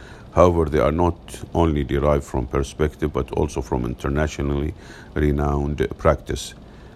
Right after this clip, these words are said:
It is a recognizable fact that on using the differentiation criteria to obtain a score of fifty percent very good in the final scoring system of the model, it usually takes a period of seven years in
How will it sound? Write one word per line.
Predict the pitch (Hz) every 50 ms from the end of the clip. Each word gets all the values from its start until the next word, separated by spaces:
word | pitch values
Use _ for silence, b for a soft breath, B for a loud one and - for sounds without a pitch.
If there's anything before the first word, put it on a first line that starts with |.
| B B B -
It | 95 87 - 101
is | 98 95 87 - - - - - - -
a | - 78
recognizable | 80 76 - 78 71 73 82 87 92 90 85 90 76 78 73
fact | - - 87 78 69 - -
that | - 64 64 64 - - - -
on | 76 73 73
using | 76 82 87 87 87 87 82 60
the | - 78
differentiation | 67 76 71 - 73 73 71 - - 80 80 76 - - 69
criteria | - - 65 67 65 - - 80 80 78 87 92 101 - B B B B B B B -
to | - -
obtain | - 73 - - 85 80 73
a | 69
score | - - - - 76 69
of | 50 50 -
fifty | - - - 82 - - - 78 80 80 76 - - - -
percent | 78 73 71 - - - 85 82 82 - - - - -
very | 76 76 78 76 69
good | 65 - 76 76 - -
in | - 73 69
the | 65 65
final | - - 71 76 73 69 65 64
scoring | - - - 73 71 69 67
system | - - - - - - 65
of | 65 65 - -
the | 69
model, | 67 73 80 85 90 98 98 - B B B B B B B B B B B -
it | 92 87 - -
usually | 107 107 101 87 87 82 82 78
takes | - - 90 85 - - -
a | -
period | - - 80 78 78 76 71 -
of | - -
seven | - - 78 78 71 71 69
years | 69 78 80 76 73 -
in | -